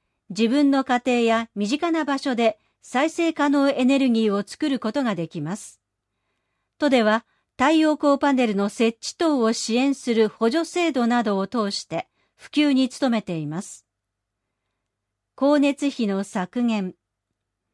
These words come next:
新築戸建て住宅に四キロワットの太陽光パネルを設置した場合、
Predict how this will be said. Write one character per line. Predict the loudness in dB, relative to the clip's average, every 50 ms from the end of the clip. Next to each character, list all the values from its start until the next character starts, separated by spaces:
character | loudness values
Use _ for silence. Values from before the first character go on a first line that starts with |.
| _ _ _ _ _ -14
新 | -8 -2 0 0 0 0
築 | -2 -6 -4 -2 -2 -2
戸 | 0 0 0
建 | 0 0 0
て | 0 -2
住 | 0 0 -2 -2
宅 | 0 0 -2 -2 -2 -4
に | -2 -2 -4 -6 _ _ _ _ _ _ _ 0
四 | 2 4 4 2
キ | 2 2 0
ロ | 2 2 2
ワ | 2 0
ッ | 0 0
ト | -2 0
の | 0 0
太 | -2 0 0 0
陽 | 2 2 2 2 2 0
光 | 2 2 0 2
パ | 2 2 2
ネ | 2 2 0
ル | 0 0
を | -2 -4
設 | -4 -4 -6 -6
置 | -4 -6 -4 -4
し | -4 -2
た | -4 -2
場 | -2 -2 -4 -4
合、 | -4 -6 -8